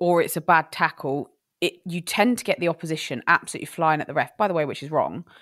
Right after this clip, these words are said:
But because that didn't happen, that, for me, makes it even more obvious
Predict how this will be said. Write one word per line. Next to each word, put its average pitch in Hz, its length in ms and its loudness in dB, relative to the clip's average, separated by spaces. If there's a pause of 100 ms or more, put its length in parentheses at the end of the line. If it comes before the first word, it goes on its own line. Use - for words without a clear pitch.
(1500)
But 190 200 6 (220)
because 254 320 0
that - 260 2
didn't 220 260 -4
happen, 147 760 -2 (520)
that, 196 220 4 (200)
for - 160 -4
me, 190 300 0
makes 170 480 -4
it - 120 -4
even 175 360 -4
more 185 440 2
obvious 135 760 -4